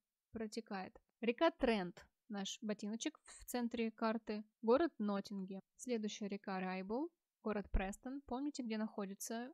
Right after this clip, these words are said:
эта река? Она находится над Мерси, выше. Райбл, город Престон. А вы еще помните, в каком городе находится река Мерси? Кто запомнил правильно? Ливерпуль. Следующая река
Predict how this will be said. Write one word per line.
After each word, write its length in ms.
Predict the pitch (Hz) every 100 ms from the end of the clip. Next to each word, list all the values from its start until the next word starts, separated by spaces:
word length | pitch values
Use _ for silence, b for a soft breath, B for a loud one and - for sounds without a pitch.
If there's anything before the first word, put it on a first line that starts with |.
| _
эта 180 | 214 226
река? 380 | 226 - 220 233 _ _ _ -
Она 140 | 214
находится 500 | 240 240 233 226 214
над 320 | 196 208 214
Мерси, 560 | 208 202 190 - - 240 _ _ -
выше. 440 | 208 196 - 220 - _
Райбл, 520 | 202 185 185 226 311 - _ _
город 260 | 202 233 -
Престон. 500 | 214 185 - 202 208
А 100 | -
вы 120 | 214 240
еще 220 | 233 233
помните, 560 | 277 392 339 240 208 -
в 80 | -
каком 300 | 226 226 208
городе 300 | 226 339 233
находится 540 | 214 214 226 220 - 208
река 320 | 202 220 208
Мерси? 560 | 196 196 185 - 220 - _
Кто 200 | - 226
запомнил 380 | 214 262 285
правильно? 400 | 240 196 190 202
Ливерпуль. 520 | 202 226 220 - 196 208 _ -
Следующая 640 | 269 294 262 254 - 220
река 360 | 233 233 208